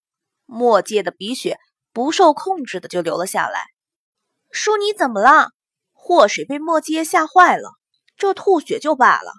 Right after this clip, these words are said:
怎么鼻子也开始往出窜血了？手忙脚乱的把帕子浸湿，然后给墨界擦掉鼻血。看到那鼻血还是流，他直接把一旁烤干的衣服撕开两条卷儿，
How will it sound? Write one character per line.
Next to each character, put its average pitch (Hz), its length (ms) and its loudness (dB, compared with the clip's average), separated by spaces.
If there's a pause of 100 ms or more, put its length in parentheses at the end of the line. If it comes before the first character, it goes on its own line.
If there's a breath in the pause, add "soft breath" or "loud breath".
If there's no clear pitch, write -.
(300)
怎 285 160 -4
么 233 140 -2
鼻 277 300 -2
子 415 180 -2
也 214 100 -2
开 247 200 -4
始 262 100 -10
往 180 160 -4
出 - 160 -12
窜 254 220 -6
血 202 160 -6
了？ 185 280 -2 (680)
手 147 340 0
忙 196 260 -4
脚 - 200 -4
乱 175 320 2
的 147 140 -8 (260)
把 220 140 0
帕 339 240 4
子 214 120 -12
浸 269 220 -10
湿， 311 320 -8 (200)
然 233 260 -2
后 330 140 0
给 175 160 -8
墨 269 240 -2
界 269 280 -4
擦 - 180 -4
掉 285 140 2
鼻 196 200 -14
血。 - 220 -10 (720)
看 262 260 0
到 233 120 2
那 240 180 2
鼻 202 180 -10
血 - 160 -6
还 180 120 -10
是 302 160 -8
流， 139 260 -4 (360)
他 339 200 2
直 320 260 -10
接 339 240 -2 (280 soft breath)
把 185 200 2
一 330 200 -2
旁 269 200 -4
烤 - 220 -6
干 285 140 -8
的 285 60 -10
衣 302 200 -4
服 - 280 -20
撕 - 240 -12
开 311 220 -2
两 - 160 -6
条 202 160 -4
卷 - 160 -8
儿， - 120 -12